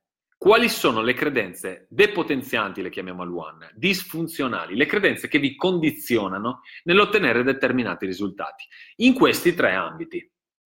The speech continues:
ok? Quindi se ho la credenza di che non mi posso fidare della gente,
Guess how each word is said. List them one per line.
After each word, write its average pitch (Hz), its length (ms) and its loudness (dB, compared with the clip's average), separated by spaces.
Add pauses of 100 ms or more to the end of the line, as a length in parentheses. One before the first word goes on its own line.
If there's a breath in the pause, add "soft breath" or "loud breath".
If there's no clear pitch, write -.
(140)
ok? 151 720 -2
Quindi 107 240 2
se - 160 0
ho 208 80 6
la 240 100 4
credenza 147 540 0
di - 100 -4
che 127 120 0
non 120 140 0
mi 110 100 -6
posso 139 260 -2
fidare 113 280 0
della 110 180 -2
gente, 95 560 -12